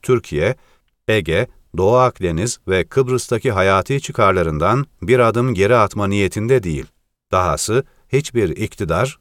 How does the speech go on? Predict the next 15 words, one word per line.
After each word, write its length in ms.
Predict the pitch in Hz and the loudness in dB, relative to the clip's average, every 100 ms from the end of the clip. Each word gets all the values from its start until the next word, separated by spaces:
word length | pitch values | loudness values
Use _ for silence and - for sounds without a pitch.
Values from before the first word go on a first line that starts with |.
| - | -6
bu 180 | 107 98 | -2 0
milli 360 | 101 95 120 | 0 0 -2
konularda 600 | - 117 110 107 98 127 | 0 -2 2 2 2 0
taviz 460 | - 95 90 127 101 | 0 0 2 0 2
vermez, 560 | 92 76 92 135 - _ | 0 2 0 -2 -4 _
veremez. 640 | 92 101 104 82 65 - - _ _ _ _ _ _ | -4 0 2 0 -2 -10 -12 _ _ _ _ _ _
Ege 280 | 101 117 127 | -2 2 2
gibi 220 | 120 120 | 2 0
istisnai 840 | 131 117 - 110 - 107 104 123 139 | 0 -2 -6 -6 -4 -2 0 0 -2
bir 120 | 120 | 0
denizdeki 520 | 107 107 95 110 - | 0 0 -2 -4 -2
uzlaşmazlıklar 1080 | 98 98 92 87 101 87 67 67 - 92 123 _ _ - | -4 -2 -2 -2 -2 -4 -4 -8 -4 -2 -2 _ _ 0
oldu 340 | 98 101 107 | 2 2 0
bittilerle 540 | 104 - 104 113 113 143 | -4 -4 -2 -2 0 -2
çözülemez. 680 | - 101 101 80 69 - | -2 -2 0 -2 -4 -10